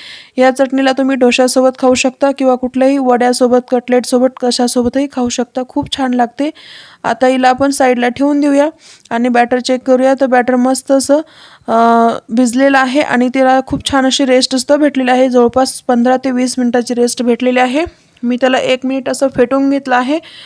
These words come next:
नंतर त्याच्यामध्ये पाव टीस्पून, अ, खाण्याचा सोडा टाकला आहे, त्याच्यावरती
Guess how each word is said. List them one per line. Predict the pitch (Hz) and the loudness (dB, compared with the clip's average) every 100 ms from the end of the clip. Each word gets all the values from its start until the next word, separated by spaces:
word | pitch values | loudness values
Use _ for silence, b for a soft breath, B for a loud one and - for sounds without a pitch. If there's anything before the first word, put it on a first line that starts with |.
| B B 247 | B B -4
नंतर | 254 254 | -2 0
त्याच्यामध्ये | 269 269 269 262 254 285 | 0 0 0 0 0 0
पाव | 285 254 | 0 0
टीस्पून, | 240 262 - 277 285 b b b - | 0 -4 -4 -2 -4 b b b -6
अ, | 226 226 226 233 | 0 0 0 -2
खाण्याचा | 254 254 262 269 | -4 -2 -2 -2
सोडा | - 262 269 | 0 0 2
टाकला | 269 269 254 | 0 0 0
आहे, | 247 277 | 0 -2
त्याच्यावरती | 330 269 254 247 247 | -4 -4 0 -2 -2